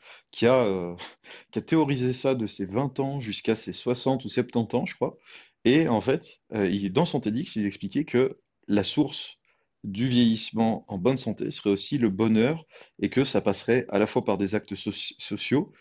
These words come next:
donc, euh, d'être avec tes amis, de travailler, euh, en collaboration avec des gens et d'être, euh, tout le temps entouré, et également d'être, de trouver la, la plénitude, mais pas à travers l'argent, à travers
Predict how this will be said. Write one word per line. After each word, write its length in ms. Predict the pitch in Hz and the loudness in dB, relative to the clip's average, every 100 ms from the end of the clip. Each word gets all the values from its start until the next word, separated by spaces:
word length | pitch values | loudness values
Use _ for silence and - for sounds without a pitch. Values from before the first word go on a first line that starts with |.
| _ _ - | _ _ -10
donc, 200 | 90 - | -6 -2
euh, 320 | 92 87 90 101 | -2 -2 -8 -8
d'être 300 | 92 92 - | -6 -4 -4
avec 160 | 87 - | -6 -4
tes 200 | 87 73 | -6 -4
amis, 340 | 98 120 120 | 0 2 2
de 100 | 95 | -2
travailler, 640 | - 101 95 95 104 101 - - - 90 | -2 0 2 2 2 0 -4 -20 -2 2
euh, 400 | 92 87 82 73 | 4 4 2 0
en 120 | 85 | -2
collaboration 640 | - 95 92 92 - 104 | 2 2 4 2 0 -2
avec 180 | 90 78 | -2 -4
des 100 | 90 | -6
gens 320 | 92 123 127 | 0 2 2
et 60 | 104 | 0
d'être, 280 | 90 - 95 | -4 -8 -6
euh, 140 | 92 90 _ _ _ - | -6 -8 _ _ _ -10
tout 140 | 113 | -8
le 60 | - | 0
temps 220 | 117 107 | 2 2
entouré, 440 | - 98 104 208 - _ _ - _ - | -2 -2 0 0 -4 _ _ -20 _ 0
et 120 | 107 | 2
également 600 | 104 101 98 127 180 233 - | 4 2 2 2 0 -4 -12
d'être, 460 | 98 107 156 - _ _ - | -2 0 0 -6 _ _ -14
de 60 | |
trouver 380 | 101 - 101 123 | -12 -4 2 2
la, 420 | 123 95 90 82 | 4 2 0 -4
la 120 | 82 90 | -6 -4
plénitude, 680 | 127 135 123 - 156 139 - _ _ - | 0 0 0 -2 -4 -4 -8 _ _ -4
mais 120 | 190 | 0
pas 140 | - 120 | 4 2
à 40 | |
travers 380 | - 104 101 98 | 2 -2 -2 0
l'argent, 560 | 104 90 95 139 185 - | -2 -2 -2 -4 -4 -10
à 60 | 101 | -10
travers 520 | - 101 92 123 160 | -4 -2 0 0 -2